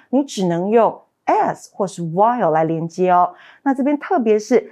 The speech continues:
两个动作同时进行且相互影响的时候，我们会比较常用的是as，强调随着。For example, "My heart beat faster as the strange guy walked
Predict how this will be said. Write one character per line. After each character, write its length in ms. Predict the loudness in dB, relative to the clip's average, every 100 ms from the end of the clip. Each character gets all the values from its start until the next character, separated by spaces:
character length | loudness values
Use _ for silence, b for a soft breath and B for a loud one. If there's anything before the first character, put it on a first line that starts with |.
| B
两 260 | 2 2 2
个 100 | -2
动 240 | -2 -2
作 260 | 2 0 0
同 360 | -4 -2 -2 -2
时 200 | -4 -4
进 240 | 0 0
行 400 | 0 0 0 -2 b b b
且 140 | -4 -2
相 340 | -2 -2 -2
互 220 | 0 -2 0
影 180 | -2 -2
响 200 | -4 -4
的 40 |
时 200 | -6 -10
候， 140 | -4 -2
我 40 |
们 80 | -2
会 140 | -4
比 80 | -6
较 180 | -4 -8
常 240 | -8 -8
用 160 | -6 -6
的 60 | -8
是 260 | -10 -10 -6
as， 420 | -4 -2 -2 -6 _ b
强 200 | -6 -4
调 300 | 0 0 -2 _ _ _
随 320 | -6 -4 -4
着。 320 | -2 -2 -2 _ _ _ _
For 160 | -4 -4
example, 520 | 0 0 2 2 0 B B
"My 180 | 0 0
heart 520 | -4 0 0 0 -4 _
beat 240 | -2 -2
faster 760 | -4 -4 -4 -4 -2 0 0 -4
as 380 | -8 -6 -6 -8
the 100 | -12
strange 720 | -10 -8 -6 -6 -8 _ -8
guy 400 | -4 0 2 2
walked 400 | 0 0 0 0